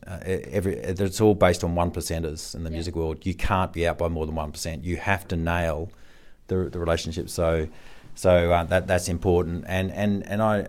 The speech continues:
Speaker 1: I think, um, just, just, uh, focusing on success really is based around three things. Um, it's really based around,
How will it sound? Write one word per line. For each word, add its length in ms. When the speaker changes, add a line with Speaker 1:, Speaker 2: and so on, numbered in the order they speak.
Speaker 1:
I 100
think, 320
um, 300
just, 360
just, 320
uh, 260
focusing 440
on 220
success 540
really 160
is 80
based 280
around 240
three 240
things. 480
Um, 320
it's 160
really 240
based 380
around, 280